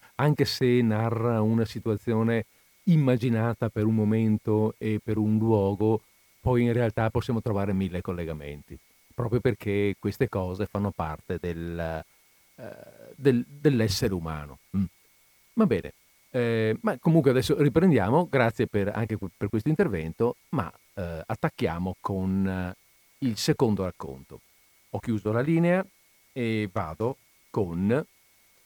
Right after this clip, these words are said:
tiro fuori, metto qua il testo, prendo in mano il pezzettino di carta, perché mi si è, mi si sono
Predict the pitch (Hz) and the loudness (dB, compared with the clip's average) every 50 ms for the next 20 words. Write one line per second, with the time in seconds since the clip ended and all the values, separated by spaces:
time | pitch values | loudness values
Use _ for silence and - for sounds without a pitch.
0 | _ _ _ _ _ _ _ _ _ _ _ _ _ _ _ - 73 71 80 - | _ _ _ _ _ _ _ _ _ _ _ _ _ _ _ -16 -14 -12 -6 -2
1 | - 147 147 156 175 185 202 - _ _ _ _ _ _ _ _ _ _ _ _ | 2 4 4 4 4 2 0 -4 _ _ _ _ _ _ _ _ _ _ _ _
2 | _ _ - 92 95 90 - - 90 - - 82 80 80 85 113 127 _ - 190 | _ _ -8 -8 -8 -8 -8 -10 -12 -10 -10 -10 -8 -8 -8 -10 -8 _ 0 0
3 | 175 170 156 - - - - - _ _ _ _ _ _ _ _ - - 101 101 | 0 0 -2 -4 -8 -12 -12 -12 _ _ _ _ _ _ _ _ -8 -6 -4 -4
4 | 95 92 92 92 87 87 95 95 95 95 95 92 - - 92 - - 95 82 - | -4 -4 -6 -6 -6 -6 -6 -6 -6 -6 -6 -8 -8 -10 -14 -14 -14 -14 -14 -12
5 | - 85 87 92 110 151 151 - 190 175 170 165 156 - - 196 180 - _ _ | -10 -8 -8 -6 -8 -6 -6 -4 -4 -2 -4 -4 -6 -8 -10 -10 -10 -10 _ _
6 | _ _ _ _ _ _ _ _ _ _ _ _ _ _ _ _ _ _ _ _ | _ _ _ _ _ _ _ _ _ _ _ _ _ _ _ _ _ _ _ _
7 | _ _ _ _ _ _ _ _ _ _ _ _ _ _ - 101 - - 98 92 | _ _ _ _ _ _ _ _ _ _ _ _ _ _ -12 -8 -4 -4 -2 -2
8 | 95 92 - - - 101 92 90 90 95 98 95 - 101 - 110 101 98 98 92 | -4 -6 -6 -6 -6 -6 -4 -4 -4 -4 -6 -6 -8 -10 -8 -6 -6 -6 -6 -6
9 | 82 | -8